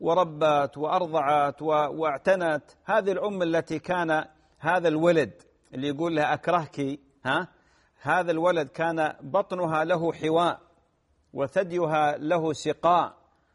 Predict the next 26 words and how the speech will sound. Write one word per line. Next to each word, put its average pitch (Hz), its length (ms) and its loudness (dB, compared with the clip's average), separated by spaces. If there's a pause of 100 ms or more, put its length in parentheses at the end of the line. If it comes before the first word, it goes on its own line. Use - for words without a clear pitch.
(160)
وحجرها 160 720 0
له 156 460 -2 (100)
غطاء. 156 580 0 (520)
هذه 190 460 0
الأم 180 480 -2 (480)
التي 160 340 -2
تتلذذ 170 880 0 (760)
وهي 151 640 0
ت-، - 120 -8
ت-، 147 640 -4
تزيل 180 400 -2
الأذى 156 480 2 (100)
والقذر 143 600 0 (440)
عن 143 160 -8
هذا 156 240 -2
الولد، 147 500 0 (460)
هذه 170 240 0
الأم 190 320 -2
التي 170 280 -2
تبكي 180 480 -2
ليضحك 160 540 -2
ابنها، 135 540 -4 (180)
هذه 131 240 -2
الأم 175 280 -2
التي 160 340 0
تحزن 160 600 -2